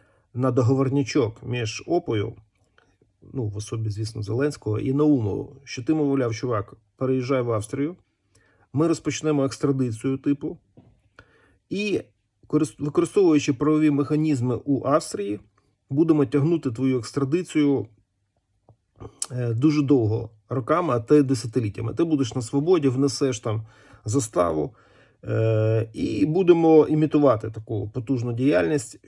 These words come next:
що ми тебе хочемо екстрадувати, а ти, типу, борешся, щоб тебе не екстрадували, що це, типу, політичне переслідування.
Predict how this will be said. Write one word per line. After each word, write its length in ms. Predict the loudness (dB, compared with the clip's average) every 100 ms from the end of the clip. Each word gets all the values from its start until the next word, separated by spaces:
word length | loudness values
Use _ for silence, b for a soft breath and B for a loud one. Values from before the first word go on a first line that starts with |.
| -18
що 540 | -10 -2 -2 -2 -6 -10
ми 160 | 2 2
тебе 200 | 4 0
хочемо 300 | 0 -2 -4
екстрадувати, 720 | -4 -4 0 2 2 2 -2
а 80 | -2
ти, 200 | 0 0
типу, 240 | 2 -2 -2
борешся, 420 | -2 -4 -4 -8
щоб 220 | -8 -8
тебе 200 | -4 -2
не 80 | -2
екстрадували, 640 | -4 -6 -2 0 0 0
що 160 | -2 -4
це, 120 | -6
типу, 240 | -6 -6 -4
політичне 500 | -4 -2 -6 -6 -4
переслідування. 800 | -2 -4 -6 -4 -2 -2 -2